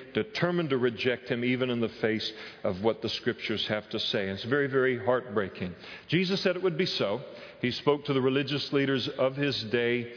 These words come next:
and he said, I have come in my Father's his name, John five thirty-four. "I have come in my Father's name,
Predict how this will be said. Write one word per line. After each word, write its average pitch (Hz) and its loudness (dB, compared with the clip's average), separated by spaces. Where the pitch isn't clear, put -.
and 113 2
he 113 0
said, 117 -2
I 131 0
have 147 -2
come 143 -2
in 127 0
my 117 -2
Father's 139 2
his 113 -2
name, 107 0
John 107 -2
five 117 2
thirty-four. 117 0
"I 117 2
have 120 -6
come 135 2
in 123 0
my 113 2
Father's 151 4
name, 139 0